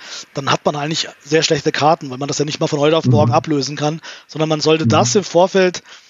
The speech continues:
Speaker 1: äh, nicht unbedingt perfekt ausformulieren, aber zumindest mal verstehen, dass es, äh, vielleicht mal, ähm, tiefer ausformuliert werden muss, ne?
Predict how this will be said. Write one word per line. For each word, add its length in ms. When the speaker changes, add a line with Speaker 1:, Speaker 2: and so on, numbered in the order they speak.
Speaker 1:
äh, 220
nicht 220
unbedingt 480
perfekt 320
ausformulieren, 680
aber 200
zumindest 380
mal 200
verstehen, 420
dass 160
es, 140
äh, 240
vielleicht 340
mal, 240
ähm, 340
tiefer 320
ausformuliert 520
werden 240
muss, 240
ne? 80